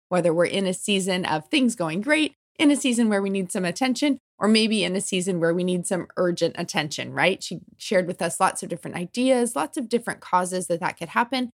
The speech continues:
and also some resources. So be sure that if you have not caught that episode, go back, listen to part one in our love series here in the month of February,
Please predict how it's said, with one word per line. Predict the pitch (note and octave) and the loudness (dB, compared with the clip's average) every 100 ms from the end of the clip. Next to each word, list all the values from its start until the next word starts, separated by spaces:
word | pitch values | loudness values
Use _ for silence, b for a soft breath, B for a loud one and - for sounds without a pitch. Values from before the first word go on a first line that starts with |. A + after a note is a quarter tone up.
| _ | _
and | - G#3+ | -8 -2
also | E3+ E3+ | -2 -2
some | F3 F3+ E3 | -2 -2 -2
resources. | E3 - D3 - C#3 | -4 -4 -6 -6 -6
So | - F#3 | 0 0
be | E3 F#3 | 0 -6
sure | F3 B3+ B3 | -4 0 2
that | A3 - | 2 0
if | E3 D#3 | -4 -8
you | D#3+ | -10
have | F#3+ | -8
not | A#3 C#4+ | -4 -6
caught | - B3+ B3 | -2 -2 0
that | A3+ | -2
episode, | G#3+ - - G#3 - | -4 -4 -4 -4 0
go | D#4 | 0
back, | C#4 C4 A#3+ - b b | 4 4 2 -4 b b
listen | D#4 D4+ C4+ | -8 -6 -6
to | |
part | C4+ A#3+ G#3 - | -4 -2 -2 -2
one | F3+ F#3+ | -2 -2
in | - F#3 | -6 -6
our | - E3 D#3 D3+ | -4 -4 -4 -2
love | E3 E3 D#3 | 0 0 0
series | - E3+ D#3+ D3+ | -6 -4 -4 -4
here | - E3 | -4 -4
in | C#3+ E3+ | -4 -4
the | |
month | E3 D#3+ | -6 -6
of | E3+ | -6
February, | E3 D#3 D3+ D3 D#3 | -6 -4 -2 -2 -2